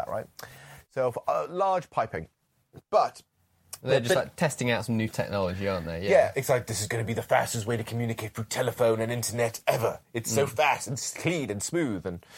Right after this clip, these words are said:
Speaker 1: whatever." It's bit, it's, it's, obviously, with bad movies, you know when they try to explain, like, something that's supposed to be really technical, but they don't.
Speaker 2: Yeah.
Speaker 1: Like, they don't really go through any detail.
Speaker 2: Well, they don't understand the technology yet, do they, really?
Speaker 1: Nah.
Speaker 2: They just kind of just,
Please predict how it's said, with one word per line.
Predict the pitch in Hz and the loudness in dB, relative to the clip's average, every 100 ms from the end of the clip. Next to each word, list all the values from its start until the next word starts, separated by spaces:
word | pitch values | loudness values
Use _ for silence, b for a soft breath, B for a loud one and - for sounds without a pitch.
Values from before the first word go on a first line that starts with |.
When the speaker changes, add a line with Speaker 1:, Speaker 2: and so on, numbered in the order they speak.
| B B B B B - - | B B B B B -10 -10
Speaker 1:
whatever." | - 131 135 156 85 - - | -2 0 2 0 -2 -4 0
It's | 143 - | 0 -2
bit, | - 208 160 - _ 202 | -4 0 0 -2 _ 0
it's, | 202 - | 0 0
it's, | 233 - - - 185 - 208 | -2 -2 -6 -8 -8 0 4
obviously, | 220 180 - 110 | 4 4 0 -2
with | 110 113 | -2 2
bad | 139 135 | 4 4
movies, | 139 113 95 | 0 -2 -2
you | 117 135 | -2 0
know | 165 | 2
when | 156 | 2
they | 147 | 0
try | - 135 | 2 2
to | 131 | 2
explain, | 127 - 131 123 | -4 0 2 4
like, | 113 | 4
something | 110 110 110 | 2 -2 0
that's | 107 101 | -2 -2
supposed | 110 107 101 | -2 -2 -2
to | |
be | 101 | -4
really | 98 98 | -4 -2
technical, | 120 101 92 87 82 | -2 -2 -2 -4 -4
but | 78 | -2
they | 85 | 0
don't. | 80 78 65 - - _ _ - | 2 0 -2 -12 -20 _ _ -6
Speaker 2:
Yeah. | 110 104 87 - | 0 0 0 0
Speaker 1:
Like, | 107 | 0
they | 104 | 4
don't | 104 101 | 4 2
really | 101 | 2
go | 95 92 | 2 2
through | 101 | 4
any | 92 87 | 2 0
detail. | 101 | 0
Speaker 2:
Well, | 151 | 2
they | 156 | 4
don't | 175 170 | 6 4
understand | 156 139 - 151 151 131 | 2 0 0 2 2 0
the | |
technology | - - 95 98 95 92 | 0 0 0 0 0 0
yet, | 87 - | 0 0
do | - 98 | -4 -2
they, | 98 | -2
really? | 92 95 90 90 | 0 0 0 0
Speaker 1:
Nah. | 101 | 0
Speaker 2:
They | 113 | 0
just | 123 - | -2 0
kind | 123 113 | 0 0
of | 104 | -2
just, | 110 - | -6 -10